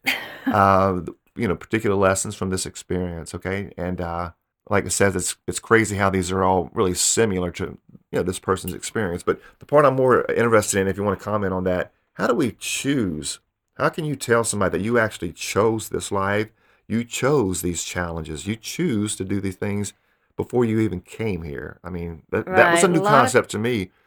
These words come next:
Speaker 2: when we first started getting into N D Es. I'm not gonna lie.
Speaker 1: Me too. I
Speaker 2: You
Speaker 1: mean,
Speaker 2: know.
Speaker 1: and, but it has my interest peaked because people have such varying lives. And if we're here to just experience and learn and grow,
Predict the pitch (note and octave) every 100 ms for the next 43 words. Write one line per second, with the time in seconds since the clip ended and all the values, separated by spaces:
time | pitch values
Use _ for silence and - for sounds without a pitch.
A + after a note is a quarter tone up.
0 | _ F#2+ G2+ - G2+ - F#2+ F#2 F2+ F2
1 | E2+ F2+ F2 E2+ E2+ G2 F2 F2 F2+ F2+
2 | E2 D#2+ - E3+ F3 F#3+ A3 A#3 A#3+ B3
3 | A#3 A3+ F#3 E3+ E3 F#3 G3 G3 - -
4 | F3 G3 G3 A3 G#3 G3+ A3+ A#3 G#3+ -
5 | G#3 D#4+ D4 - F3 - F3+ G3 F#3+ F3+
6 | _ - _ _ - D#4+ C4 G#3+ B3+ C#4
7 | - A#3 F#3+ F3 F#3+ A#3 A#3+ G3+ F3+ E3+
8 | E3 G#3 C4+ D#3+ G#2+ F#2 F3+ G#3 F#3+ G#3
9 | C4 C4+ C#4 C4 - G#3+ G3+ F#3+ F3+ -
10 | G3 G3+ G3+ - F3 E3+ F3+ F#3+ E3+ E3
11 | D3+ F#3 G3+ F3 E3+